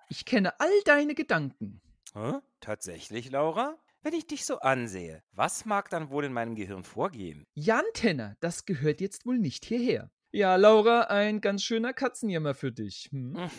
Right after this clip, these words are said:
Speaker 1: Sie sehen Bewegungen hinter Fenstern und huschen durch einen sich öffnenden Eingang, durch den die Leonen laufen. Sie setzen ihre Übersetzungsgeräte ein und belauschen Xarxat und seine zwei Leute.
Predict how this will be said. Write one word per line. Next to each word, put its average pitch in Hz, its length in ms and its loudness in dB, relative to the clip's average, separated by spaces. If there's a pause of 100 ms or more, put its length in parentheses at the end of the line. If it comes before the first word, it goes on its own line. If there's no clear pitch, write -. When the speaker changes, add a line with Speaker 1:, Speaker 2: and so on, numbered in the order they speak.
(340)
Speaker 1:
Sie 170 360 -6
sehen 185 320 -4
Bewegungen 190 600 0
hinter 165 260 2
Fenstern 185 680 -2
und 170 320 -6
huschen 170 240 -6
durch 160 200 -2
einen 151 180 -4
sich 156 220 -8
öffnenden 147 460 -6
Eingang, 165 540 -2
durch 135 160 -8
den 143 180 -6
die 139 80 -4
Leonen 170 500 -2
laufen. 127 560 -6 (420)
Sie 147 320 0
setzen 160 340 -6
ihre 160 240 0
Übersetzungsgeräte 175 1040 -4
ein 190 280 -6
und 151 180 -10
belauschen 139 640 -2
Xarxat - 1000 -4
und 143 100 -10
seine 135 260 -6
zwei 123 240 -4
Leute. 143 520 -2